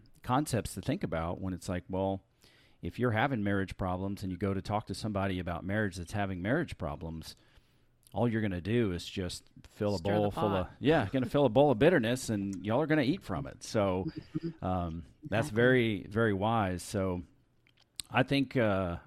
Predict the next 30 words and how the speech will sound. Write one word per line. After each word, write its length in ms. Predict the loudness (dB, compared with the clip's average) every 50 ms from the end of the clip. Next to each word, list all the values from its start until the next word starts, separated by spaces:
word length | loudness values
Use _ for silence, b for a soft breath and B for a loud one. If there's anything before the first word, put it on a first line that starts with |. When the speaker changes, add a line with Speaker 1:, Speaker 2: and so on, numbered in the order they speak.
| _ _ -4
Speaker 1:
I 100 | -2 0
think 180 | 2 2 2 0
it's 100 | 0 -2
a 40 | -2
great 220 | 0 2 2 2
idea 480 | 2 0 0 0 0 0 0 -2 -2 -4 b b b b b b b b b b
for 120 | -2 -2 0
these 180 | 0 0 -2 -4
books, 420 | -4 -2 0 0 -2 -2 -4 -4
and 100 | -2 0
I'm, 380 | 0 0 0 0 0 -2 -4 -6 _ _ _ _ -6
I'm 180 | -2 -2 -2 0
definitely 360 | 2 0 0 0 -2 -4 -4
going 320 | -2 -2 -2 0 0 -2
to 120 | -2 -6 -6
get 240 | -2 -2 -4 -2 -4
them 340 | -4 -4 -4 -4 -6 -8 -8
'cause 160 | -6 -6 -4 -2
I 60 | -2
would 120 | -2 -2
love 200 | -2 -2 -4 -2
to 100 | -4 -6
share 300 | -6 -4 -2 -2 -2 0
them 220 | 0 -2 -2 -2 -2
with, 260 | -4 -4 -6 -6 -4
uh, 340 | -4 -2 -2 -2 -4 -6 -8 -10 _ b b b b b b b b
with 180 | -4 -4 -2 -2
my 160 | -2 -2 -2
kids. 420 | -2 -2 -2 0 0 -2 -2 -4
And, 300 | -6 -6 -6 -6 -8 -12